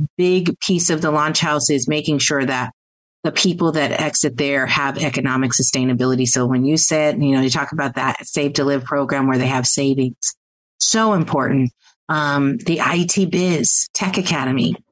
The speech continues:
um, that they get to co-enroll in that, or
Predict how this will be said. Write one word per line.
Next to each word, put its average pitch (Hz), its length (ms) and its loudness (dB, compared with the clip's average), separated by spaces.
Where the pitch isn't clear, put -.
um, 147 320 2
that 147 180 0
they 156 160 0
get 156 200 0
to 147 340 2
co-enroll 160 640 2
in 143 120 2
that, 117 280 0
or 226 440 2